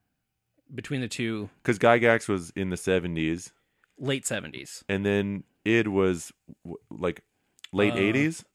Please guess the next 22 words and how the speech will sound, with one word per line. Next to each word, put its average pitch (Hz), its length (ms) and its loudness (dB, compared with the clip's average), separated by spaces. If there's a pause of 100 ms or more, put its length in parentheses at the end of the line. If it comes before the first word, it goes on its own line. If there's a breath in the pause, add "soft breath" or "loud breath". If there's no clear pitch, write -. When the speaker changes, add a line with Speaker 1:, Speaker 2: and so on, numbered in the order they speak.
(140)
Speaker 1:
uh, 117 300 -8
early 120 280 -8
nineties. 98 680 -12
Speaker 2:
So, 95 300 4
yeah. 98 340 4
Speaker 1:
Yeah. 110 140 -8
Speaker 2:
It's, - 500 -16
Speaker 1:
But, 180 80 2
Speaker 2:
like, 190 100 0
Speaker 1:
well, 185 320 2
Speaker 2:
ten 104 200 -2
to 101 60 0
fifteen 95 420 -4
years 90 280 -4
between. 87 320 -6
Speaker 1:
Quake, 147 560 -2
Speaker 2:
Yeah. 87 240 -2 (300)
Speaker 1:
Doom, 147 560 -2 (880)
and 123 840 -4 (180)
I - 60 -14
f-, - 380 -18 (180)
Daikatana 147 760 -2